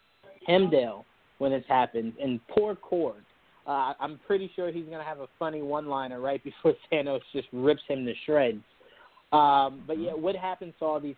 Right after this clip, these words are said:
characters right before Thor is just plunged, and Banner is with him, I'm sorry.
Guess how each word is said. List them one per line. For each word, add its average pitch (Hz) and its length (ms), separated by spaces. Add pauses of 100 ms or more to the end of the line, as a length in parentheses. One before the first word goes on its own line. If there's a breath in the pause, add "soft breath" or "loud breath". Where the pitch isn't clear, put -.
characters 160 680
right 151 200
before 135 400
Thor 151 220
is 123 80
just 123 160 (100)
plunged, 139 380 (260 loud breath)
and 214 300
Banner 202 380
is 131 80
with 131 200
him, 120 100
I'm 165 200
sorry. 127 340